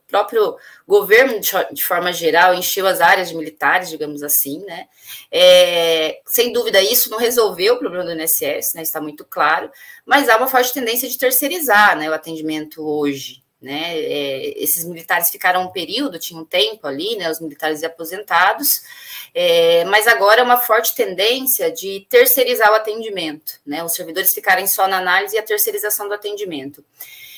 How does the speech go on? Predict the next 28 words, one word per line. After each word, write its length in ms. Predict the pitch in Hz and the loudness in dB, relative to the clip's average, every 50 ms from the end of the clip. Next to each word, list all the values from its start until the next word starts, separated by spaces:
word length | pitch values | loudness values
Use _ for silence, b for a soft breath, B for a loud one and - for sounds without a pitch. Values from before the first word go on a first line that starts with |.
| B B B | B B B
E 100 | 180 202 | 2 4
aí 120 | 208 226 262 | 6 6 6
é 40 | |
importante 400 | 294 285 285 262 262 240 220 - | 6 4 2 2 2 2 0 0
citar, 600 | - - 196 - - 185 185 208 226 233 214 190 | 0 -2 -2 -4 0 2 4 6 6 6 4 2
Anderson, 500 | 180 170 165 160 160 160 - - 160 165 | 0 -2 -2 -2 -2 -2 -4 -6 -6 -8
que 240 | - - - 202 196 | -10 -8 -4 0 0
até 300 | 190 - - - 294 311 | 0 0 0 0 0 2
um 120 | 330 320 285 | 2 2 0
atendimento 840 | 262 269 - 220 226 226 190 185 165 165 180 202 220 220 214 - 196 | 0 0 -2 -4 -6 -6 -6 -6 -6 -4 -2 -2 -2 -2 -4 -8 -8
envolve 400 | 202 220 196 185 180 180 180 220 | -8 -6 -2 0 2 2 0 -2
um 60 | 220 | -6
conhecimento 540 | - 214 208 202 - - 196 190 202 196 - | -6 -6 -6 -4 -4 -4 -4 -6 -8 -6 -4
profundo 400 | - 233 - - - - 262 233 | -4 -4 -4 -4 -8 -8 -6 -6
da 80 | 185 | -6
Previdência, 720 | 180 180 156 147 143 135 - 123 123 135 139 - - - _ _ _ - - | -6 -6 -8 -8 -8 -10 -14 -14 -12 -8 -6 -6 -6 -6 _ _ _ -16 -10
né? 220 | 151 151 160 165 B B B B B B - | -8 -6 -6 -6 B B B B B B -10
Uma, 160 | 156 160 - | -10 -8 -6
quando 220 | 180 180 170 170 | -6 -6 -6 -4
você 260 | 180 185 - - 196 | -2 0 0 0 0
vai 220 | 170 185 185 190 196 | 2 4 4 4 4
orientar 800 | 190 180 180 185 185 185 - - 165 185 208 285 339 - - - - | 2 -2 -4 -6 -6 -6 -6 -4 -4 -2 -2 0 2 2 2 2 0
<clears throat> 40 | 233 | -6
uma 240 | 220 208 196 190 190 | -6 -2 -2 -2 0
pessoa 560 | 196 196 190 - - - 185 180 180 175 170 | 0 0 0 0 0 0 -2 -2 -2 -2 -4
sobre 220 | - - 165 165 | -6 -6 -8 -8
uma 100 | 180 170 | -10 -10
aposentadoria, 960 | 170 - 165 165 170 160 165 160 143 147 143 165 190 220 226 202 165 143 - | -10 -12 -12 -12 -12 -10 -10 -8 -8 -8 -8 -6 -6 -6 -4 -4 -4 -6 -6